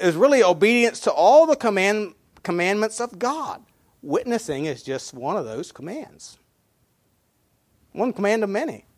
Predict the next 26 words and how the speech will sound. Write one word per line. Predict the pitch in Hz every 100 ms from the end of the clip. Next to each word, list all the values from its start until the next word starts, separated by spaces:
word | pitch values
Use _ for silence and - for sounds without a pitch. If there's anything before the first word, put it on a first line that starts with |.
| _ _ _ _ _ _ _ _ _ _ _ _ _ _ _ _ _ -
And | 170
so | 285 240
if | 233
you | 330
live | 320 269
by | 214 202
faith, | 190 262 247 180 196 - _ -
you | 202
will | 294 285
automatically | 247 269 262 233 277 294 220 226
condemn | 226 233 214 214 233 254
the |
world. | 247 285 381 240 117 _ _ _ _ _ _ _ _
That's | 147 185 269
a |
witness. | 247 294 233 143 -
That's | 170 240
what, | 269 254 214 -
that's | 214 285
what | 285
Noah | 233 294 294
did. | 262 254
He | 160 247
condemned | - - 262 196 254 311 339 311
the |
world. | 277 285 330 269 170 139